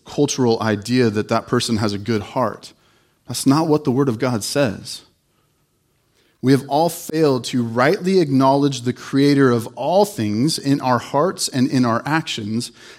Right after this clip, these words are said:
and this sin is what separates us from a perfect, holy, righteous God.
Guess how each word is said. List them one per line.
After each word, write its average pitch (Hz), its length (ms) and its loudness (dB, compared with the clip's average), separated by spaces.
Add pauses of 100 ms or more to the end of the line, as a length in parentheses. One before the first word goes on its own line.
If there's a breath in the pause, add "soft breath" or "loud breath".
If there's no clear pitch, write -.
and 131 220 4
this 156 160 4
sin 190 420 2
is 139 160 2
what 143 220 0
separates 127 720 0
us 113 420 -4 (380 soft breath)
from 147 240 2
a 139 80 2
perfect, 180 720 -2 (300)
holy, 131 760 0 (240 soft breath)
righteous 120 840 -2 (340)
God. 127 420 -2